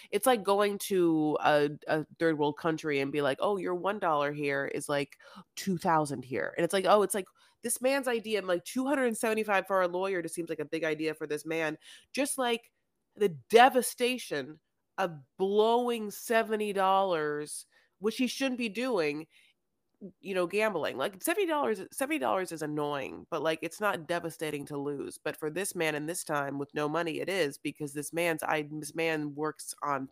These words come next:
pennies. This man's, this man's world is pennies. And I don't mean to be rude, because it is a privilege for me to say that,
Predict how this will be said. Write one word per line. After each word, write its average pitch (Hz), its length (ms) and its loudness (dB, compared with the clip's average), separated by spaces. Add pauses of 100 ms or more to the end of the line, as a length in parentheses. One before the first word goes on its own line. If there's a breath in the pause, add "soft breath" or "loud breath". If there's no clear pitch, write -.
(160)
pennies. - 600 -6
This 147 120 -12
man's, 151 320 -4 (400 loud breath)
this 196 160 -2
man's 214 320 6 (300)
world 202 600 6
is 165 300 0
pennies. 160 540 -4 (300 loud breath)
And 262 120 6
I 262 220 8
don't 285 260 2
mean 302 120 0
to 277 60 0
be 226 180 -2
rude, 208 540 0 (640)
because 190 280 -4
it 190 100 0
is 190 140 0
a 185 40 -2
privilege 180 320 -6
for - 60 -6
me 165 80 0
to 160 60 0
say 165 180 0
that, 185 240 0